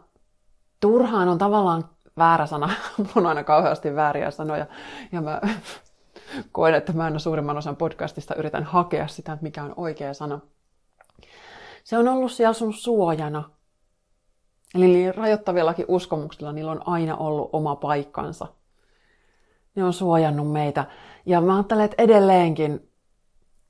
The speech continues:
on ihan hyvä olla varovainen. Et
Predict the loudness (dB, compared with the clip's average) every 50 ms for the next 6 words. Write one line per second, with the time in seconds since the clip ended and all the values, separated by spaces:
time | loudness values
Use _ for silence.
0 | _ _ _ _ _ _ _ _ _ _ _ _ 2 4 4 4 4 4 6 6
1 | 6 6 6 6 6 8 6 6 6 6 6 6 6 6 4 2 2 0 -2 -4
2 | -6 -10 -12 -12 -12 -12 -14 _ _ _ _ _ _ _ _ _ _ _ _ _
3 | _ _ _ _ _ _ _ _ _ _ _ _ _ _ _ _ _ _ _ _
4 | _ _ _ _ -14 -6